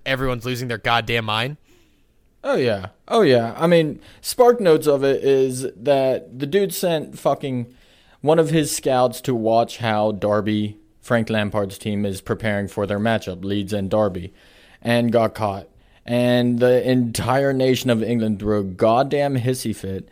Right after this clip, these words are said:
Speaker 2: solely because Frank Lampard is the nation's favorite son. Look, first off, I don't give two shits if he sent someone to watch, watch, uh, how Derby's preparing for this game. Uh, I think it was Sam's Army. He had a,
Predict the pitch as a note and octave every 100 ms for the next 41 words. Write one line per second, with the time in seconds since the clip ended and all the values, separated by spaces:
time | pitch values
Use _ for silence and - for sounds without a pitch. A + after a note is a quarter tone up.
0 | _ - - - - F3 F#3 G#3 F#3 F3
1 | D#3 C#3+ - - C#3 C3+ A#2+ A#2+ A#2+ A#2
2 | A2+ G#2+ G#2+ G#2+ G#2 G2+ A2 G2+ - G2+
3 | G2 F#2+ - F#2+ E2+ _ _ _ _ -
4 | A#2 - - _ _ _ _ _ _ _
5 | _ _ _ - - G#3 - A2 G#2+ -
6 | _ - G3 F#3 C3+ G#2+ A2+ G2 B2+ B2
7 | - A#2+ G#2+ - - A2 G2+ A2+ - G#2+
8 | G2 G#2+ G2+ G2 F#2+ F#2+ F#2 - - -
9 | G#2 G#2+ G2+ - G#2 F#2+ F2+ F#2 _ _
10 | _ A2+ G#2 G2+ F2+ - G#2 G2+ F#2 -
11 | G#2+ - G2 F#2 G2+ F2+ F2 - F2 F2
12 | - _ _ - G2+ G2+ G2 G#2 C#3 C3+
13 | G#2 - B2 A#2 A2 G#2 A#2 B2+ A2 A#2
14 | G#2 G#2+ G#2 G2 F#2+ F2+